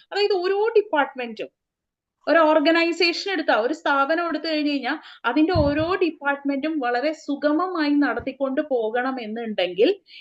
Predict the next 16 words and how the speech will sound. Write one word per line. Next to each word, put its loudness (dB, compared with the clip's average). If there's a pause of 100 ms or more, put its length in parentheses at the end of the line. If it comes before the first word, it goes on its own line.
(120)
ഈ 6
അഡ്മിനിസ്ട്രേഷൻ -2
എന്ന് 2
പറയുന്ന 2
കുറച്ച് -8
ആളുകൾ, -2
അല്ലെങ്കിൽ -4
ആ 0
മാനേജ്മെന്റിൽ 0
ഇരിക്കുന്ന -2
കുറച്ച് -4
ആളുകൾ 0 (100)
എന്ന് -8
പറയുന്നത് -6 (340)
വളരെ 4
വേണ്ടപ്പെട്ട -2